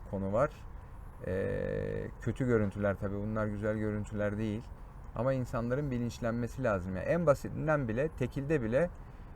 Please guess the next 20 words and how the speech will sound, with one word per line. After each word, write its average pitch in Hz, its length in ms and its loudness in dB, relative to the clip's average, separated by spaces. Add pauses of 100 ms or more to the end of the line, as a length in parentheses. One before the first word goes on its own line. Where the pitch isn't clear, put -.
(160)
bir 147 180 4
çocuğun, 123 560 -2
bir 127 240 2
ailenin 123 440 2
denize 123 300 0
çöp - 280 -4
atmaması 95 520 -2
gerekiyor. 90 420 -8 (220)
Herhangi 113 420 0
bir 101 60 -4
çöpünü 98 440 -4
gidip 131 280 -2 (440)
çöp 123 200 -2
tenekesine 95 380 -2
ya 127 80 0
da 117 60 0
evine 110 280 0
götürmesi 90 520 -4
gerekiyor 90 380 -4
ki 160 300 0